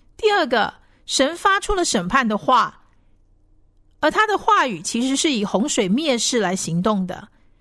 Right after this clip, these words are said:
请参照创世纪六章七节。第三个，这里留有恩典的记号，因为神嘱咐了挪亚造方舟，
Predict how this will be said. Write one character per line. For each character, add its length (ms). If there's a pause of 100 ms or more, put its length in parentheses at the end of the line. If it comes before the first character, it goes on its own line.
(120)
请 180
参 240
照 200
创 200
世 140
纪 180
六 160
章 220
七 220
节。 400 (840)
第 140
三 280
个， 280 (760)
这 160
里 140
留 200
有 140
恩 240
典 180
的 120
记 200
号， 440 (560)
因 220
为 460
神 380
嘱 240
咐 260
了 380 (180)
挪 280
亚 200
造 220
方 280
舟， 320